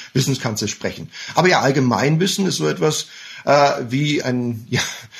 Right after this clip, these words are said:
Verbindungsmittel dieser Gesellschaft, ja, äh, irgendwie the glue, das, das, was uns zusammenhält, weil das ist das Gesprächsthema, über die wir uns, sich Menschen verbinden können, das, was auch Identitätsstiften ist.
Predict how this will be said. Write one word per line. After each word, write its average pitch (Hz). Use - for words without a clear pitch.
Verbindungsmittel 143
dieser 117
Gesellschaft, 117
ja, 117
äh, 104
irgendwie 117
the 117
glue, 147
das, 110
das, 120
was 151
uns 131
zusammenhält, 127
weil 98
das 110
ist -
das -
Gesprächsthema, 131
über 113
die 120
wir 123
uns, 123
sich 113
Menschen 143
verbinden 156
können, 101
das, 117
was 123
auch -
Identitätsstiften 113
ist. -